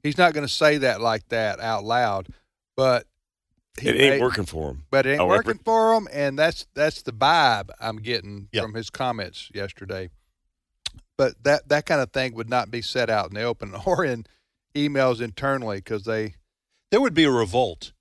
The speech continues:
Speaker 3: in Disney if Disney, if Bob Iger said, "We are no longer touching subjects of sexual orientation or gender."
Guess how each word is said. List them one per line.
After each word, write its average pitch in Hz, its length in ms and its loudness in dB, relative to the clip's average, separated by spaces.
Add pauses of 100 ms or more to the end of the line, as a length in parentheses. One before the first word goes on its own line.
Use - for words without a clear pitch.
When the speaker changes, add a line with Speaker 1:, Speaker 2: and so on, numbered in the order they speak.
(120)
Speaker 3:
in 113 160 -6
Disney 98 460 -4 (460)
if 120 180 -4
Disney, 135 600 0 (420)
if 120 160 -2
Bob 156 240 6
Iger 143 320 4
said, 117 320 -4
"We 127 160 -2
are 123 80 0
no 123 240 2
longer 131 640 2 (480)
touching 135 460 0
subjects 123 680 -2
of 113 400 -4 (180)
sexual 139 480 -6
orientation 120 640 -6
or 101 80 -6
gender." 90 500 -6